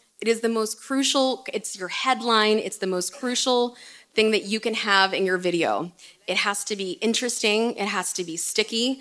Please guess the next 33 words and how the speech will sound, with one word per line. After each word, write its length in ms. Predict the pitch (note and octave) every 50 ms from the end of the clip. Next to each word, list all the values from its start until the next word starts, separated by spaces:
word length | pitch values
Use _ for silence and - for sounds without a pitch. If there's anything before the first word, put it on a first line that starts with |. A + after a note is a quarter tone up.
| - - -
and 100 | - F#3+
it 80 | C#3+
has 240 | - G#3+ G#3+ - - -
to 100 | A#3 A3
capture 500 | - - - A3+ B3 - - - C4+ A#3+
their 160 | A#3 A3 G#3+
attention 640 | G#3 G#3 - G3 G#3+ G#3+ - C4 C4+ C#4+ D4 C#4+ - - - _ _ _ -
before 640 | G3+ - - - A3 A3 A3+ A#3 A#3 A#3+ B3+ A#3 - _ -
they 200 | F#3+ F#3+ G3 A3
scroll 400 | - - - - A3+ G#3 G#3 G#3
up 180 | F#3+ F#3+ F#3+
again. 400 | F#3 E3 E3+ - C#2 - F#2+ F#3 - - - - - - - -
So 220 | - - - - A#3+
your 220 | A#3 A#3+ A#3 A#3+
hook 260 | B3 - D#4 G4 G4 - -
is 180 | B3+ A#3 G3+ F#3+
basically 580 | G#3+ G3+ A3+ A3 - - - G#3+ G3 F#3 - -
anything 760 | A3 B3 C#4+ D4 D4 D4 D4 A#3 G#3+ G3+ G3+ G3+ G3+ - -
from 480 | - - - G3+ F#3 F3+ F3+ F3 D3
something 480 | - - - - A3 A#3+ C4 - C#4+ C4+
that's 240 | A#3 G3+ - - G3+
really 180 | F#3+ F3 E3
interesting 540 | - - G#3+ A3+ - C4 A#3+ - A#3 G#3+ G3
to 100 | - F#3+
look 300 | E3+ E3 F3 F3+ F#3 -
at, 220 | A3+ B3 C#4+ D#4+ D#4+ -
or 180 | G#3+ G#3 G#3 G3
what 180 | F#3+ G3 G3
I 140 | - G3 G3+
usually 460 | G3+ G#3 G3+ G3 G3+ G3 F#3+ F3+ F#3
do 420 | F3 - E3+ E3+ E3 D#3+ E3 E3+ E3 - - - - - - - - - _ -
is 260 | G#3 G3+ G3 G3 - -
I 260 | F3 F3 E3+ E3 -